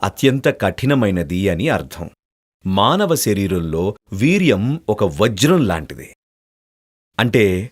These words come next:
ఇది ఎంతో సమర్థవంతమైనది అని, దీన్ని ఎలా ఉపయోగించాలో తెలిస్తే కనుక. సరే, దీన్ని ఎలా ఉపయోగించవచ్చు అంటే, పిల్లల్ని కనొచ్చు, అది ఒక విషయం.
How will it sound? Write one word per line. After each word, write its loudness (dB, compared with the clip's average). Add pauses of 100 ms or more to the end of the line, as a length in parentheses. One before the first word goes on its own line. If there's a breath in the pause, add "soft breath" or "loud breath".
(100)
ఇది 4
ఎంతో 2
సమర్థవంతమైనది 0
అని, -2
దీన్ని 2
ఎలా 4
ఉపయోగించాలో 0
తెలిస్తే 0
కనుక. -6 (920)
సరే, 2
దీన్ని 0
ఎలా 4
ఉపయోగించవచ్చు 0
అంటే, 0
పిల్లల్ని 2
కనొచ్చు, -2 (720)
అది -2
ఒక 0
విషయం. -6